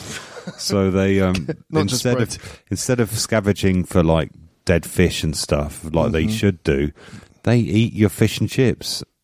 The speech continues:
Speaker 2: and they're
Speaker 1: And they
Speaker 2: very good at it.
Speaker 1: They're, they're, they, they're thieves.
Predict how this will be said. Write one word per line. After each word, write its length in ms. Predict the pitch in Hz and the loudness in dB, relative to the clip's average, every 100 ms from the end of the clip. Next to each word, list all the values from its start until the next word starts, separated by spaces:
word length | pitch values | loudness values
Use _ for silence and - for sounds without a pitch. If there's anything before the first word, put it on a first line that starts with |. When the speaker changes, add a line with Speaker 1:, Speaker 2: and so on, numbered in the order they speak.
| _ | _
Speaker 2:
and 540 | - 90 90 87 85 85 | -4 -2 0 2 0 -2
they're 220 | - 92 | -2 0
Speaker 1:
And 80 | - | 2
they 20 | |
Speaker 2:
very 200 | 101 104 | 2 2
good 180 | 95 107 | 2 2
at 240 | 95 85 - | 2 0 -2
it. 160 | 69 - _ | -4 -8 _
Speaker 1:
They're, 220 | - 117 104 | -2 -2 0
they're, 260 | 123 120 - - | 2 2 0 -2
they, 180 | 131 123 - - - | 0 0 -2 -12 2
they're 160 | 120 | 2
thieves. 800 | 113 - 190 147 92 85 - - | 2 2 2 4 0 -4 -8 -8